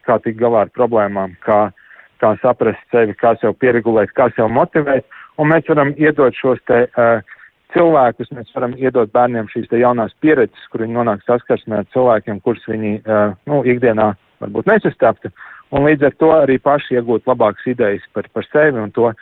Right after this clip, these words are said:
ko darīt ar savu dzīvi un, un, un kā motivēties. Un, piemēram, mēs, eh, pie mums brauks, em, mēs zēniem mācīsim to, kā spēlēt video spēles drošā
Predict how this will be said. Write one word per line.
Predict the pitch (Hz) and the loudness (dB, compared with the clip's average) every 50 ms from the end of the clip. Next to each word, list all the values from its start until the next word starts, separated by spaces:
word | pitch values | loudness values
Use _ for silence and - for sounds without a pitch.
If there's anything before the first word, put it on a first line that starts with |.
| - - - _ _ _ | -18 -20 -20 _ _ _
ko | - - 123 | -4 -4 0
darīt | 120 151 160 160 131 117 - | 0 2 2 2 2 2 0
ar | 123 - | -2 0
savu | - 131 117 113 | 0 0 0 0
dzīvi | 101 95 113 120 120 120 107 | 0 -2 -6 -6 -6 -6 -8
un, | 101 101 104 110 - | -6 -8 -8 -8 -8
un, | 107 107 107 107 | -8 -8 -8 -8
un | 104 104 107 101 | -8 -8 -8 -4
kā | - 120 113 | 0 0 0
motivēties. | 110 123 151 - - 131 113 110 107 98 - 107 95 92 - - | 2 0 -2 -2 0 0 2 2 0 0 0 -2 -4 -4 -4 -8
Un, | 107 98 - | -8 -4 -2
piemēram, | 117 110 107 104 101 101 | -2 0 0 0 0 -2
mēs, | 104 104 98 98 - - - - - - - _ - | -2 -6 -6 -8 -12 -18 -20 -20 -20 -20 -20 _ -6
eh, | - 113 110 110 104 - - | -2 0 0 0 -2 -4 -4
pie | 123 113 | -4 -2
mums | 107 110 101 - | -2 -4 -6 -4
brauks, | 110 113 120 117 110 104 - - - - | -2 0 2 2 2 0 -4 -8 -6 -4
em, | 110 107 104 95 90 _ _ _ _ _ | -4 -2 -4 -6 -10 _ _ _ _ _
mēs | - 117 113 107 101 117 | -6 -4 -4 -2 0 0
zēniem | 123 127 131 135 135 117 110 113 | 2 2 2 2 0 0 -2 0
mācīsim | 117 117 120 - - 117 107 - - 107 98 | 0 0 0 0 0 -2 -2 -2 -6 -6 -2
to, | - 123 117 | 0 0 0
kā | - 131 117 104 | 2 0 0 0
spēlēt | - - 131 127 123 113 104 - | 0 0 0 2 2 0 0 -2
video | 131 175 165 - 135 117 110 | -2 0 2 2 2 2 0
spēles | - _ _ - 120 117 113 101 - | -2 _ _ -8 -6 -6 -6 -6 -6
drošā | - 117 135 131 120 - 120 113 107 | -4 0 0 0 0 0 0 0 0